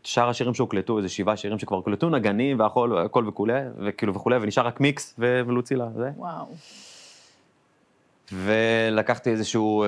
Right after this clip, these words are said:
Speaker 1: ברייק, אה, מבחינת הקלטות של שירים באולפנים, תמיד המשיכו הופעות וכולי.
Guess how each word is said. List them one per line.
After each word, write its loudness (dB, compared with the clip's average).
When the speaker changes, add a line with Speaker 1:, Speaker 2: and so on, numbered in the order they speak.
Speaker 1:
ברייק, 2
אה, 2
מבחינת -2
הקלטות -2
של -2
שירים -2
באולפנים, 0
תמיד 2
המשיכו -2
הופעות 0
וכולי. -2